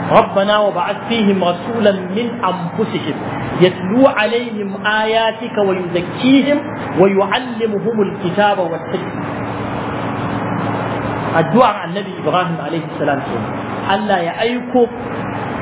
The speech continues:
wani manzo daga cikin Larabawa, daga cikin mutane. Sannan wa bushra Isa, wa bushra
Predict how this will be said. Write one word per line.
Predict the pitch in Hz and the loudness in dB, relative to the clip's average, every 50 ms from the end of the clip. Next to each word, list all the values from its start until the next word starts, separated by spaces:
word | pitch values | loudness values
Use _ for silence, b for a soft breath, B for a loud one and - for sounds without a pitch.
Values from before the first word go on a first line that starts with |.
| - - - - - - - - - - - 147 | -6 -6 -6 -6 -6 -6 -6 -4 -4 -4 0 6
wani | 151 208 240 247 254 | 6 6 8 6 4
manzo | 247 226 208 190 180 170 165 202 214 220 | 2 2 2 0 0 -2 -2 0 2 2
daga | 202 202 180 160 165 160 | 2 2 0 0 0 -2
cikin | - - - - - - 208 220 214 214 | -2 -4 -6 -4 -2 0 0 4 6 6
Larabawa, | 220 214 208 202 196 196 190 180 190 180 175 170 165 165 160 - - - - | 6 6 4 2 -2 -4 -2 -2 0 0 0 0 0 -2 -4 -6 -6 -6 -2
daga | 170 185 170 175 175 | -2 0 0 0 -2
cikin | - - - 240 233 226 226 | -2 -2 -2 0 0 2 4
mutane. | 240 233 226 - 180 143 - - - - - - - - - - - - - - - - - - - - - - - - - - - - - - - - - - - - - - - - - - - - - - - - - - - - - - - | 2 2 2 2 -2 -2 -4 -4 -6 -6 -6 -6 -6 -6 -6 -6 -6 -6 -6 -6 -6 -6 -6 -6 -4 -4 -4 -4 -4 -4 -4 -4 -4 -4 -4 -4 -4 -4 -4 -4 -4 -4 -4 -4 -4 -4 -4 -4 -4 -4 -4 -4 -4 -4 -4 -4 -4 -4 -4 -2 2
Sannan | - 254 247 240 233 240 247 240 233 | 2 2 4 2 2 0 0 2 2
wa | 220 208 | 2 2
bushra | - 277 - - - 208 208 208 208 208 208 | 2 2 0 0 0 0 2 2 2 0 -2
Isa, | 220 240 233 220 196 - 226 220 214 202 - - | -6 -8 -8 -8 -4 -2 0 0 0 -2 -4 -2
wa | 196 196 | 0 0
bushra | 196 277 - - - 226 226 | 2 2 0 0 2 2 2